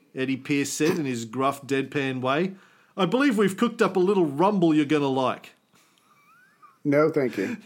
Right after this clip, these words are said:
Speaker 1: <laughs> That's it.
Speaker 2: Yeah.
Speaker 1: A little rumble
Speaker 2: Just
Speaker 1: you're
Speaker 2: a
Speaker 1: gonna
Speaker 2: little.
Speaker 1: like. We've cooked up something for
Speaker 2: Yeah.
Speaker 1: you. A little bit of fun. A little bit of a,
Speaker 2: Should've
Speaker 1: little bit of a day,
Speaker 2: <laughs>
Speaker 1: day trip,
Speaker 2: They
Speaker 1: excursion.
Speaker 2: shoulda said Rambo, 'cause that's what he's gonna end up doing, living in the jungle for two
Speaker 1: Yeah.
Speaker 2: weeks, knifing
Speaker 1: Ah,
Speaker 2: things. So
Speaker 1: yeah.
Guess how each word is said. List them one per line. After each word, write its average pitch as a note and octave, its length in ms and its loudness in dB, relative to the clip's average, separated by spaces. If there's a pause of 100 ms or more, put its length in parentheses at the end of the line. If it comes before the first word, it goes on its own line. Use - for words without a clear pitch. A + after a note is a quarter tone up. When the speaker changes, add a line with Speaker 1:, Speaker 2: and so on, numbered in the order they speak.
(140)
Speaker 1:
<laughs> - 220 -18
That's G3+ 220 0
it. - 240 -2 (100)
Speaker 2:
Yeah. C#3+ 200 0
Speaker 1:
A A#3 60 4
little A#3 260 4
rumble F3+ 560 2
Speaker 2:
Just F#3+ 160 -2
Speaker 1:
you're F#3 80 6
Speaker 2:
a - 20 8
Speaker 1:
gonna E3+ 160 8
Speaker 2:
little. C#3 80 4
Speaker 1:
like. A#2+ 380 -4
We've A3 200 2
cooked C#4+ 220 0
up E3+ 200 4
something D#3 340 0
for C#3 200 2
Speaker 2:
Yeah. - 80 0
Speaker 1:
you. F#2+ 60 -10
A - 20 -4
little C4+ 180 4
bit A#3+ 100 2
of G3 80 0
fun. G3 360 2
A - 40 -10
little B3+ 160 0
bit A3 100 4
of F#3 100 2
a, C3 140 0
Speaker 2:
Should've A#3+ 400 0
Speaker 1:
little C4+ 140 2
bit A#3 120 4
of E3 80 0
a D#3 40 0
day, F3+ 400 2 (120)
Speaker 2:
<laughs> - 100 -12
Speaker 1:
day G3+ 280 2
trip, E3+ 220 2
Speaker 2:
They F#3+ 100 8
Speaker 1:
excursion. A3 520 2
Speaker 2:
shoulda C4+ 160 6
said A3 200 6
Rambo, E3+ 680 6
'cause E3 180 4
that's A3+ 220 6
what A3+ 80 8
he's F#3 120 4
gonna F#3+ 160 6
end E3+ 180 6
up D3+ 140 4
doing, F#3 300 6
living E3+ 240 6
in F3+ 120 6
the F3 100 6
jungle F3 420 6
for F3 140 2
two F#3 200 4
Speaker 1:
Yeah. F#3 140 8
Speaker 2:
weeks, F#3 340 6
knifing F3 420 6
Speaker 1:
Ah, F3+ 60 6
Speaker 2:
things. F#3 440 4
So D3+ 200 4
Speaker 1:
yeah. B3+ 280 2